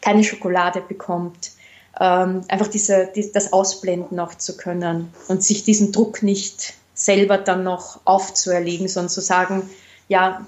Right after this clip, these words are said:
es gibt dieses Denken in der Gesellschaft, aber ich, ich stell mich da ein bisschen außen vor.“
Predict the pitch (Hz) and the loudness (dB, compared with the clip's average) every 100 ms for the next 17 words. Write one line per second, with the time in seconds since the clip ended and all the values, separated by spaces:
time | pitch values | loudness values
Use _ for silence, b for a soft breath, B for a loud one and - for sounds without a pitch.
0 | - - - 214 - - - 208 196 - | -8 -4 -2 -2 -2 -6 0 0 0 0
1 | 180 196 - 202 196 196 208 190 180 190 | -2 -2 0 2 2 0 2 2 0 0
2 | 202 196 180 180 185 180 - 202 - - | -6 -2 -2 0 -2 -2 -6 -6 -6 -10
3 | - 202 202 208 208 185 180 185 196 - | 0 4 6 6 4 0 0 -2 -4 -4
4 | - 175 165 165 - 170 - 165 175 | -2 -2 -2 -2 -4 -8 -6 -4 -4